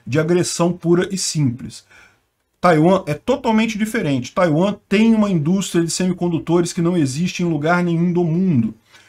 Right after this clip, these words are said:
Então, a, a China invadir Taiwan, isso pode gerar, isso é estratégico pra eles, sim. É muito mais do que uma mera questão de, ah, não, a integridade territorial da China, coisa e tal.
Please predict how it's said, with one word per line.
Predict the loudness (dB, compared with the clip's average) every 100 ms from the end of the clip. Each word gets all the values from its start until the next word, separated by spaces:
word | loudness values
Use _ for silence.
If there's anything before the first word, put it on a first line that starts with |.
| _ _
Então, | -2 2 2 2
a, | 4 4 4 2 2 0
a |
China | -2 -6 2 4 6 2
invadir | 2 2 2 2 -2 -4
Taiwan, | 0 0 2 0 0
isso | -4 -4
pode | -8 0 2 4 2
gerar, | 2 2 2
isso | -2 -2
é | -2
estratégico | -2 -4 -6 -4 -2 -2 -4 -8
pra | -2 0
eles, | 0 -2
sim. | -6 -4 -4 -4 -14 -20 _
É | 4
muito | 4 4 2
mais | 2 4 2
do | 0
que |
uma | 0 2
mera | 4 4
questão | 4 -2 -2 -2 -2
de, | 2
ah, | 2 4
não, | 2 0
a |
integridade | 0 0 0 2 4 2 0
territorial | -2 -2 -2 -2 0 0 0
da | -4
China, | -6 -8 -4 -2 -2
coisa | -4 -6 -6
e |
tal. | -4 -4 -4